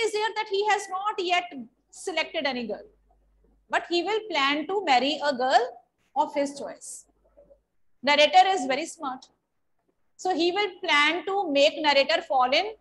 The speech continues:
love with the girl whom he wants him to marry. See his smartness.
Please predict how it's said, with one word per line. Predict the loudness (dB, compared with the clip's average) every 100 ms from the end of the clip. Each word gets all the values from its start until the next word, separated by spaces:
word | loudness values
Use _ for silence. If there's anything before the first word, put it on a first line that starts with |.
| _ _
love | 0 2 2 0
with | -2 -2
the | -6 -2
girl | 0 0 0
whom | -2 -2 -2
he | -6
wants | -4 -6 -8 -8
him | -10
to | -8
marry. | -6 -8 -12 _ _ _ _ _ _
See | -6 -4 -4
his | -6 -8
smartness. | -10 -12 _ -20 -20